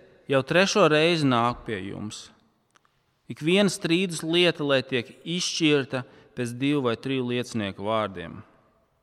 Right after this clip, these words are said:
Otrā reizē pie jums būdams,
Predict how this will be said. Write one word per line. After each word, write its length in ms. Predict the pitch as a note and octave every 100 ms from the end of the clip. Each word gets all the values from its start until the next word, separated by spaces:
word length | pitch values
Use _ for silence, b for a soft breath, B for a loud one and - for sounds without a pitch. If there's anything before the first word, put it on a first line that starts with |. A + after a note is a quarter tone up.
| _ _ _ _ _ - - b b b
Otrā 640 | C#3+ G3 G3+ F3 C#3+ C3+ -
reizē 460 | D3 D#3+ E3 D3+
pie 160 | B2+ C3
jums 220 | C3+ C3+
būdams, 560 | C#3 E3+ D#3+ C3 A#2 -